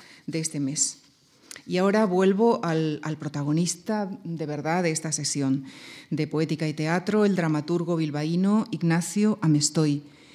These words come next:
quien, como he dicho antes, desarrolla además una reconocida trayectoria como periodista, docente y gestor cultural.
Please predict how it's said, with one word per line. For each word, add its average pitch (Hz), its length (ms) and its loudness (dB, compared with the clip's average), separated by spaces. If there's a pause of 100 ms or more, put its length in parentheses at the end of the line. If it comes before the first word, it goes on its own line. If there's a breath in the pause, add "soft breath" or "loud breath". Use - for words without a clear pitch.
(300 loud breath)
quien, 180 160 -2
como 170 200 -2
he 170 40 0
dicho 226 500 0
antes, 214 560 4
desarrolla 180 520 2
además 226 540 0
una 185 260 2
reconocida 175 560 0
trayectoria 185 760 2
como 160 280 0
periodista, 190 760 -2
docente 196 840 0
y 175 60 -6
gestor 160 460 0
cultural. 139 540 -2